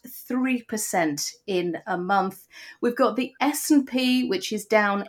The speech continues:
eighteen percent over the year to date, six percent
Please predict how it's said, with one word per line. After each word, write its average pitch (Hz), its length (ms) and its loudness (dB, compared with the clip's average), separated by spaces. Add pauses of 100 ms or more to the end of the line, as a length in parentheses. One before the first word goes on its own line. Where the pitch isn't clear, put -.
(120)
eighteen 240 600 4
percent 170 580 0 (280)
over 180 600 2 (140)
the 180 100 6
year 185 460 2
to 180 180 -6
date, 180 380 2 (200)
six - 600 -2
percent 165 640 -2